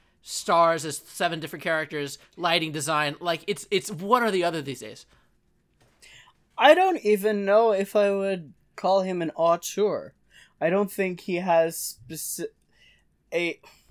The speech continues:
Speaker 2: I was going to say a specific enough authorial voice, and I don't even know if that's fair,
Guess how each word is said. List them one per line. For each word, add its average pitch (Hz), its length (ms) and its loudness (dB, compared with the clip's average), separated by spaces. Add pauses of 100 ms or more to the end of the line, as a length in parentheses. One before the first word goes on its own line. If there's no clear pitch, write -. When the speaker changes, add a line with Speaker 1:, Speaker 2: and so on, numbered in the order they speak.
(880)
Speaker 2:
I 151 60 -4
was 165 160 -4
going 180 160 -2
to 175 60 -2
say 170 200 0
a 160 60 0
specific 156 640 -8
enough 147 340 -4 (180)
authorial 143 760 -2
voice, 151 500 -4 (360)
and 151 580 -2
I 208 100 0
don't 202 200 0
even 147 200 -4
know 143 100 0
if 143 80 -8
that's 156 260 0
fair, 120 400 -6